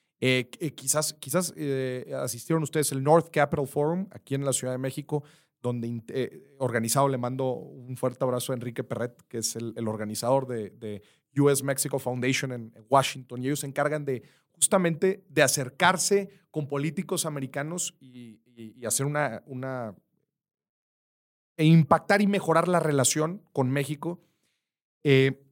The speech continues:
y justamente uno de los, de los, este, temas que platicaba uno de los,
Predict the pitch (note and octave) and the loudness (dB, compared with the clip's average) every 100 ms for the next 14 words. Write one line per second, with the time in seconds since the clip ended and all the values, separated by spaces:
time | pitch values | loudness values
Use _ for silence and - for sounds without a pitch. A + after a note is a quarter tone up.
0 | _ _ _ _ _ _ - - - D#3+ | _ _ _ _ _ _ -20 -6 4 4
1 | - E3+ A3 G3 E3 G3+ F#3+ E3+ F#3+ F3+ | 6 6 6 4 4 4 4 2 2 2
2 | D#3+ C3 - - C#3 C3 C3 B2 A2+ - | 2 0 -4 -6 -2 0 0 0 -2 -6
3 | - B2+ - - A#2+ - D3+ D#3+ E3 E3+ | -4 -4 -4 -4 -4 2 4 4 2 0
4 | D3 C#3+ C#3 A#2+ D3+ D#3 F3+ D#3+ F3+ E3+ | -2 -2 -2 4 4 8 8 8 8 4
5 | B2+ | 2